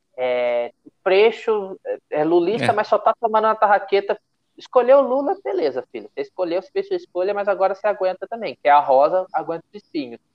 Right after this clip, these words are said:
Speaker 1: E o, o Ciro tem um próprio candidato lá, né, que é o Rodrigo Neves, né?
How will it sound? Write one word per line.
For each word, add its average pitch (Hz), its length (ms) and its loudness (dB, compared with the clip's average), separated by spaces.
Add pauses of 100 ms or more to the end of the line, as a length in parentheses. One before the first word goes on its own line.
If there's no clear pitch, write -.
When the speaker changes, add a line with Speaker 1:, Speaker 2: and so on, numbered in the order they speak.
(420)
Speaker 1:
E 247 100 0
o, 277 80 4
o 220 360 -10
Ciro 240 180 -4
tem 233 140 -2
um 233 80 -6
próprio 220 280 0
candidato 214 540 2
lá, 208 220 4
né, 127 100 -4
que 135 100 -10
é 135 40 -6
o - 20 -6
Rodrigo 135 300 -8
Neves, 131 380 -8
né? 113 100 -18